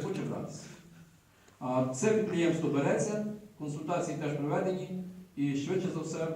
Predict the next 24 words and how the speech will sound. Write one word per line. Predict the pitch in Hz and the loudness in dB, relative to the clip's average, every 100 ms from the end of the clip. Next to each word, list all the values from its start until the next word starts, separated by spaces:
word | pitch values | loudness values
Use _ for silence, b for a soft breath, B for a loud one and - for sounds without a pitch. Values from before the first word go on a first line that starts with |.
| 131 | 0
ми | 139 | 0
так | 147 143 143 | 2 0 0
і | |
будемо, | 120 131 127 127 123 120 | -2 -2 -2 -2 -4 -2
ну, | 113 | -4
з | 131 | -2
ними | 127 127 | -2 0
працювати. | 117 120 95 - - - - - b b b b - | -2 -4 -4 -6 -10 -14 -18 -20 b b b b -4
Тому | 160 220 247 247 | 2 8 8 8
оці | - 220 196 | 6 4 4
чотири | 190 180 | 4 2
межі — | 165 151 226 226 - | 2 2 2 2 2
це | 180 180 180 - | 2 4 2 6
та | 175 - | 8 10
база, | 175 - 226 233 233 - - | 10 10 8 6 4 -2 -2
яка | 143 160 - | 2 4 6
має | 175 165 | 6 4
бути | 160 - 160 | 4 4 4
нашим | 156 147 147 | 4 2 2
проєктом. | 139 110 - 98 - | 2 2 2 -2 2
П'ятий | 202 - 185 | 4 6 6
крок, | 175 185 190 | 4 4 4
який | 165 170 170 | 2 0 0
хочу | 160 160 | 0 -2